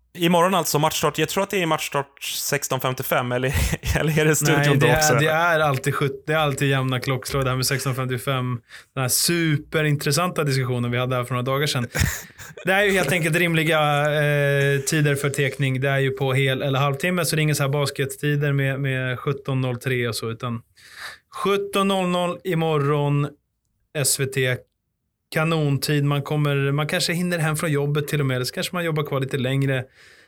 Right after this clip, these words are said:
Speaker 2: Kan man, eh, slänga upp, eh, den här matchen på en skärm. Jag tycker det är en ganska skön, skön, eh, tid att, att, eh, kika en match på.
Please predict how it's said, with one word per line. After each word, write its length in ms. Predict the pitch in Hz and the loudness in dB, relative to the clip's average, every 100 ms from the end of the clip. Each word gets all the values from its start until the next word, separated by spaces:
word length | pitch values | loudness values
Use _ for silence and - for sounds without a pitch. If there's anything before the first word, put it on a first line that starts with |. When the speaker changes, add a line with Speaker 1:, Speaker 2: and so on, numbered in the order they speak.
| _ - | _ -8
Speaker 2:
Kan 220 | 147 139 | -2 0
man, 300 | 139 135 135 | 0 0 0
eh, 200 | 131 131 | 0 -2
slänga 400 | 123 - 139 135 | -4 -2 0 0
upp, 300 | 127 - - | -2 -6 -6
eh, 60 | 131 123 120 120 120 | -4 -2 -4 -6 -4
den 120 | 139 | -2
här 100 | 139 | 0
matchen 320 | 139 135 143 | 2 2 0
på 120 | 127 135 | -2 -2
en 260 | 131 127 | -2 -4
skärm. 240 | - 131 127 | -4 -4 -4
Jag 120 | 135 | -4
tycker 160 | 151 | -4
det 40 | 143 | -4
är 20 | |
en 60 | 127 | -4
ganska 260 | 123 131 | -4 -4
skön, 380 | - 143 127 123 - - - - - - | -4 -2 -2 -4 -10 -20 -20 -20 -20 -20
skön, 560 | - 175 170 160 151 147 | -4 0 2 2 2 2
eh, 40 | |
tid 360 | 143 156 147 139 | 0 0 0 0
att, 380 | 131 131 - - | -2 -4 -8 -10
att, 420 | 139 123 _ _ | -6 -6 _ _
eh, 400 | 135 127 127 127 | -8 -6 -6 -8
kika 300 | 127 143 131 | -4 -4 -2
en 60 | 139 | 0
match 240 | 151 147 | 0 0
på. 200 | - 123 | -4 -6